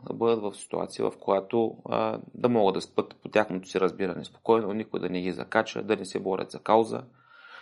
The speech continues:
и така нататък. Други са в залеза на своята кариера и си казват: "Какво толкова пък? Нали, да изкарам още тук три-четири години". Кмета си казва: "Е, това може да ми е последния мандат, айде малко по-спокойно за децата, за внуците,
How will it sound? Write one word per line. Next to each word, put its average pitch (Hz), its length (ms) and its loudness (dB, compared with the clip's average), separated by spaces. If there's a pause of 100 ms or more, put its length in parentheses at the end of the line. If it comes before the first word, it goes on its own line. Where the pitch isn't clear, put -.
(160)
и 131 100 2
така 127 260 -2
нататък. - 720 -4
Други 117 280 6
са 117 140 2
в 117 140 2
залеза 117 340 6
на 117 120 -2
своята 107 360 2
кариера 90 420 0
и 117 60 -2
си - 160 -12
казват: 113 460 0 (360)
"Какво - 280 2
толкова - 440 0
пък? - 420 -14
Нали, 104 200 0
да 101 100 2
изкарам 98 440 4
още 95 180 -4
тук - 280 -8
три-четири 92 460 -8
години". 117 460 -2
Кмета - 300 -4
си - 160 -10
казва: 117 360 2
"Е, 110 60 4
това 107 180 -4
може 101 220 0
да 90 60 -6
ми 90 100 -4
е 87 80 -6
последния 80 460 -6
мандат, 92 540 0
айде 95 220 0
малко 95 320 0
по-спокойно 104 580 -8
за 92 100 -4
децата, - 380 2
за - 120 -12
внуците, - 540 -6